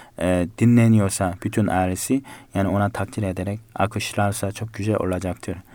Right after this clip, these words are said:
Yani, aramızda ve hemen, yani, işsiz olanlar var.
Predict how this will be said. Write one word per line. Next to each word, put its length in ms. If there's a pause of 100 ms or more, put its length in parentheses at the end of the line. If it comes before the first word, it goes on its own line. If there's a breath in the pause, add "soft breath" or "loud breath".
(420 loud breath)
Yani, 280 (1300 soft breath)
aramızda 800 (140)
ve 260 (1120 soft breath)
hemen, 380
yani, 260 (100)
işsiz 340
olanlar 440
var. 220